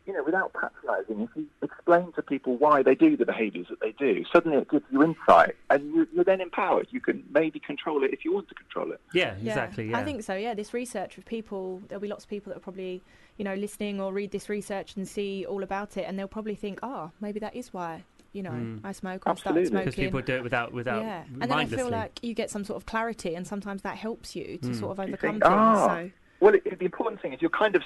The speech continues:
Speaker 1: saying, and it's a bit, you know, Goodwill Hunting, it's not your fault. <laughs> You know,
Speaker 2: Yeah,
Speaker 1: it's
Speaker 2: yeah,
Speaker 1: not
Speaker 2: yeah.
Speaker 1: your fault, but, but it's all right.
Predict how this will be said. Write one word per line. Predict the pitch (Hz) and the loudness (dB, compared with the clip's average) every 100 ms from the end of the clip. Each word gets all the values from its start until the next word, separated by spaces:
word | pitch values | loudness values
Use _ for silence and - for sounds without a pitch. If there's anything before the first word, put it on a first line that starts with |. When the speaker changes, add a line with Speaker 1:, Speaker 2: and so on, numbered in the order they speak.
| - | 6
Speaker 1:
saying, | 110 113 | 4 4
and | 127 | 0
it's | - | -2
a | |
bit, | - 147 - | 4 4 4
you | 151 | 0
know, | 110 | 0
Goodwill | 147 127 127 120 | 0 2 6 6
Hunting, | 143 139 - 101 | 4 -2 -8 -6
it's | 123 - | -8 -4
not | 139 | 0
your | 117 | 0
fault. | - 120 - - - - | 2 0 0 -8 -18 -20
<laughs> | - - | -8 2
You | 110 | 6
know, | 123 | 8
Speaker 2:
Yeah, | |
Speaker 1:
it's | - - 143 | 6 0 0
Speaker 2:
yeah, | 139 147 139 | 4 4 4
Speaker 1:
not | 156 120 | 2 4
Speaker 2:
yeah. | |
Speaker 1:
your | 110 110 | 2 2
fault, | 98 95 - | 2 0 0
but, | 120 - | -2 0
but | 127 - | -4 -2
it's | 139 | -6
all | 160 156 | -2 0
right. | 165 95 | 2 0